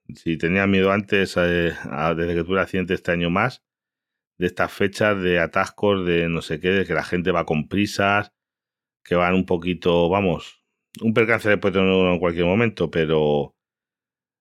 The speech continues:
mm, estos días hay que tener más cuidado. Y poquito más. Hasta el próximo, hasta el próximo podcast, ya sabéis, para contactar conmigo, si queréis cualquier cosa, comentarme algo,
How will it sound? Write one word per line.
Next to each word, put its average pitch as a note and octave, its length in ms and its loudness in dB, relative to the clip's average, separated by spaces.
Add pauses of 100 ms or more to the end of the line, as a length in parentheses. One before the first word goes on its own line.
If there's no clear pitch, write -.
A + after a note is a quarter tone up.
(240)
mm, E2+ 640 -6 (540)
estos G#2 340 0
días A2 180 2
hay G2+ 80 0
que F#2+ 60 0
tener F#2 140 2
más E2+ 140 0
cuidado. C2 480 -4 (1500)
Y F2 360 -2
poquito D#2+ 360 -10
más. D#3+ 360 0 (340)
Hasta D#2+ 320 -4
el D#2+ 80 -2
próximo, E2+ 880 -2
hasta - 240 -8
el D#2 80 -8
próximo D#2+ 300 -4
podcast, F2+ 340 -2
ya - 60 -14
sabéis, G2 180 -2
para D#2+ 140 -2
contactar D#2+ 440 -4
conmigo, C3 460 0
si A2+ 100 -6
queréis E2 240 -2
cualquier D#2 320 -8
cosa, A2+ 260 -2
comentarme D#2 520 -4
algo, A2 480 -2